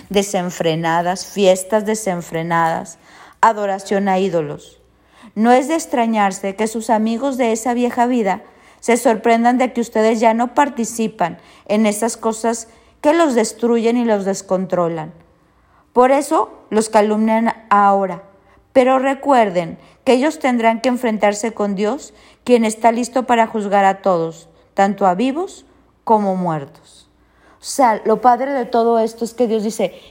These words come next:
"Qué bueno que cambiaste. Ya no te gusta lo mismo, estás cambiando tu forma de ser". Y eso abre la puerta a la bendición. Eso es hacer la voluntad de Dios.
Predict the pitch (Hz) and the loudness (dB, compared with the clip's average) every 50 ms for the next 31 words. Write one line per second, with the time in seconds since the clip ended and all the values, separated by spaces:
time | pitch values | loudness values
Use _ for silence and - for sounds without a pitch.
0 | _ _ - 247 226 254 254 247 277 269 269 262 - 214 202 202 214 208 220 - | _ _ -2 0 0 2 0 0 0 -2 -4 -4 -4 -4 -4 -4 -6 -6 -8 -14
1 | - _ - 185 - _ _ _ _ _ _ _ _ _ _ _ _ _ _ _ | -18 _ -16 -16 -16 _ _ _ _ _ _ _ _ _ _ _ _ _ _ _
2 | _ _ _ - 175 190 285 269 277 285 277 294 277 233 254 254 - - 262 254 | _ _ _ -8 0 2 2 2 2 2 2 0 2 2 0 -4 0 0 0 2
3 | 240 214 208 208 220 233 233 220 233 226 233 233 - 247 220 - - - 294 277 | 2 0 0 0 -2 -2 -2 -2 -2 -4 -4 -4 -6 -8 -8 -8 -2 0 2 2
4 | 262 254 240 196 262 254 254 240 226 233 233 233 226 226 196 180 170 - - - | 4 2 2 2 2 2 2 2 2 2 2 0 0 0 -2 -4 -6 -6 -10 -20
5 | - - _ _ - 226 214 - - 214 208 220 214 226 220 208 202 202 - - | -20 -20 _ _ -6 -6 -6 -2 -2 -2 -2 0 0 -2 -2 -2 -4 -6 -6 -2
6 | 208 185 180 185 - - - _ _ _ _ _ _ _ _ - 240 233 277 269 | -2 -2 -2 -4 -8 -16 -20 _ _ _ _ _ _ _ _ -2 2 4 4 4
7 | 247 254 - - - 226 226 - - - _ _ _ _ _ _ _ _ _ 202 | 4 2 -2 -4 -4 -4 -4 -6 -12 -20 _ _ _ _ _ _ _ _ _ 2
8 | 214 214 220 233 240 233 226 - - 208 202 196 - 220 208 214 202 196 185 180 | 2 2 2 0 0 0 -2 0 0 -2 -2 0 -2 -4 -4 -4 -6 -6 -8 -10
9 | 175 175 - - - 214 208 196 190 - _ _ - _ _ - 269 269 - 285 | -10 -12 -12 -8 -6 -6 -6 -6 -10 -14 _ _ -20 _ _ -2 -2 0 -2 -6
10 | 277 - 294 277 277 - - 254 233 220 233 226 226 220 220 214 208 196 196 196 | -4 -2 -4 -4 -4 -4 -2 -2 -2 0 0 -2 -2 -2 -2 -4 -4 -4 -6 -8
11 | 190 - 196 185 185 190 190 180 202 208 202 190 - - - | -4 -4 -4 -2 -2 -6 -6 -4 -4 -4 -4 -4 -6 -8 -14